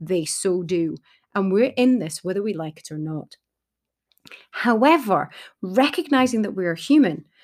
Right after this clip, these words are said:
we need to learn how to cut ourselves some slack and take a moment to figure out how best to support ourselves.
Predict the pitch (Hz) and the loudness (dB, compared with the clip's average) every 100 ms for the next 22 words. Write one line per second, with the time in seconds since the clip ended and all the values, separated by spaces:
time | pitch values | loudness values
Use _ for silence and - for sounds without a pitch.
0 | _ _ 220 233 240 269 196 180 196 247 | _ _ 2 2 0 -2 0 2 2 0
1 | - 190 220 302 - 208 247 - 147 156 | 0 -2 -2 -4 -6 -6 -6 -6 -8 -10
2 | - 202 - 339 320 - - - - 247 | -10 -8 -2 0 0 -2 -10 -20 -12 -4
3 | 240 - 302 381 370 240 247 247 - 214 | -2 0 0 2 2 2 -2 -8 -8 -6
4 | 202 180 180 226 247 180 156 - 180 - | -4 -4 -2 -4 0 -2 -2 -6 -4 -4
5 | 202 175 165 156 151 156 151 156 - | -4 -4 -4 -8 -8 -8 -8 -8 -12